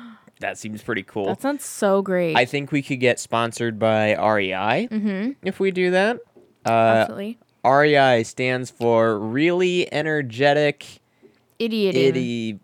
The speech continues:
Speaker 1: what?
Speaker 2: Idiocy.
Speaker 1: Oh, yeah. You gotta be energetic if you're practicing idiocy.
Speaker 2: It's true.
Speaker 1: You know, nobody likes a lethargic idiot. That's
Speaker 2: No.
Speaker 1: just a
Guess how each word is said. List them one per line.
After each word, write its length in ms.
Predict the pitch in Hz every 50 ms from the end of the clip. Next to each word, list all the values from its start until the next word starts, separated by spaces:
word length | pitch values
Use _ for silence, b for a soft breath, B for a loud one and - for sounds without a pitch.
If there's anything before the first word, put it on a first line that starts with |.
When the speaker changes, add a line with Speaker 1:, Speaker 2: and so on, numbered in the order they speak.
| _ -
Speaker 1:
what? 380 | - 117 120 139 185 220 -
Speaker 2:
Idiocy. 520 | 202 196 202 180 170 175 - - 165 170 170 - _ _ _ _ _ _ -
Speaker 1:
Oh, 100 | 302 359
yeah. 260 | 339 349 370 269 - - - _ _ _ _ _ _ _ _ _ _ -
You 120 | 127 135
gotta 220 | 175 196 208 185
be 160 | 135 117 113 95
energetic 500 | 87 80 - - 101 95 76 65 - -
if 100 | - -
you're 80 | - -
practicing 520 | - 92 82 - - - - - 73 78
idiocy. 640 | 92 101 85 - - - - - - - - - _ _ -
Speaker 2:
It's 160 | 214 - -
true. 260 | - - 180 180 175 - _
Speaker 1:
You 160 | - - -
know, 220 | 87 85 - - _ -
nobody 300 | 127 143 160 156 151 139
likes 260 | 120 117 117 - -
a 60 | 101
lethargic 920 | 80 71 82 - - - 113 135 151 147 123 98 76 60 - - - - -
idiot. 480 | 95 90 90 80 90 92 101 98 - -
That's 180 | 98 95 -
Speaker 2:
No. 100 | 180 180
Speaker 1:
just 280 | 180 107 98 87 87 95
a 260 | 90 87 82 78 104